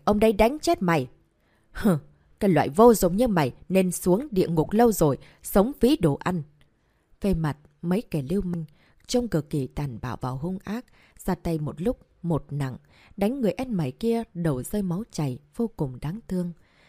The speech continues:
Khi cảnh tượng này rơi vào trong mắt của bốn sát thủ, bọn họ hơi sửng sốt. "Thằng nhóc này làm sao vậy? Nếu biết tên ăn mày kia thì nhất định sẽ lên ngăn cản."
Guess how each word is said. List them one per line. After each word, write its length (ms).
Khi 180
cảnh 220
tượng 240
này 200
rơi 160
vào 160
trong 260
mắt 180
của 100
bốn 280
sát 280
thủ, 240
bọn 220
họ 340
hơi 120
sửng 260
sốt. 280
"Thằng 220
nhóc 180
này 380
làm 240
sao 200
vậy? 220
Nếu 140
biết 220
tên 200
ăn 120
mày 140
kia 240
thì 80
nhất 260
định 180
sẽ 160
lên 200
ngăn 200
cản." 260